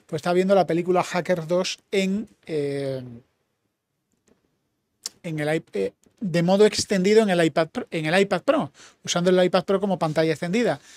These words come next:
Pero no era por eso, es que como te-, estaba conectado por Bluetooth, tanto, eh, desde el móvil como desde el Mac, pues entonces había interferencias. La película, a ver, la película no la te-, es una película bastante antigua que no está en una calidad muy, muy allá.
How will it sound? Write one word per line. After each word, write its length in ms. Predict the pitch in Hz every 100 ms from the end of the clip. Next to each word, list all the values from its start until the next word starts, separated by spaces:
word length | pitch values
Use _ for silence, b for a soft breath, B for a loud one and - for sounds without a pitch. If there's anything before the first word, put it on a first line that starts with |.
| B B -
Pero 160 | 175
no 100 | 180
era 140 | 233 233
por 140 | 233
eso, 260 | 262 175 160
es 80 |
que 240 | - 220 214
como 240 | 190 170
te-, 160 | - -
estaba 300 | - 196 214
conectado 480 | 214 196 - 202 165
por 160 | 156
Bluetooth, 420 | 156 196 220 208 - - _ - - - - _ _
tanto, 560 | 202 180 160 170 156 170 - - _ - _ _ _ _ _ _ _ -
eh, 400 | 160 151 151 214
desde 260 | 175 165
el 80 | 165
móvil 300 | 180 214 170
como 240 | 156 156 147
desde 220 | 151 156
el 80 | 151
Mac, 340 | 175 196 - _ -
pues 220 | 170 160
entonces 520 | 143 175 - 180 - _ _ _ -
había 200 | 170 160
interferencias. 800 | 160 160 139 143 143 135 127 - B B B B B B B _ _ _ _ _ _ -
La 300 | 180 175 175
película, 520 | 185 233 294 208 226
a 60 | 156
ver, 140 | 170
la 100 | 151
película 340 | 165 180 208
no 140 | 196 190
la 100 | 185
te-, 140 | 196
es 220 | - 175 160
una 160 | 185
película 300 | 180 190 185
bastante 340 | 156 175 180 175
antigua 320 | 160 185 175
que 100 | 160
no 60 |
está 220 | 151 - 165
en 100 | 170
una 160 | 170
calidad 460 | 160 170 165 165 165
muy, 340 | 165 160 165
muy 480 | 160 160 170 165 160
allá. 360 | 156 160 170